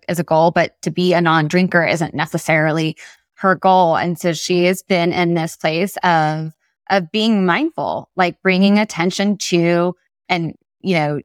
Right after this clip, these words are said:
choosing. So, like, the difference between where we just, m-, you know, mindlessly are grabbing the wine and it's just automatically part of Christmas Eve. It's automatically, a, a, you know, mimosas are automatically about Christmas, you know, at,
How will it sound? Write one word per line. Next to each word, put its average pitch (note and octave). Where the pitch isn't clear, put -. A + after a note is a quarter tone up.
choosing. F#3+
So, F3
like, E3+
the F3
difference F3+
between E3+
where E3+
we F3
just, F3
m-, F3+
you F#3
know, D#3+
mindlessly F#3
are E3+
grabbing F3
the E3
wine F3+
and E3
it's E3+
just -
automatically G3
part F3+
of E3+
Christmas F3
Eve. D#3+
It's -
automatically, F#3
a, E3+
a, C#3+
you F3+
know, D3+
mimosas F3+
are F3+
automatically F#3
about E3+
Christmas, -
you F#3
know, D3+
at, D#3+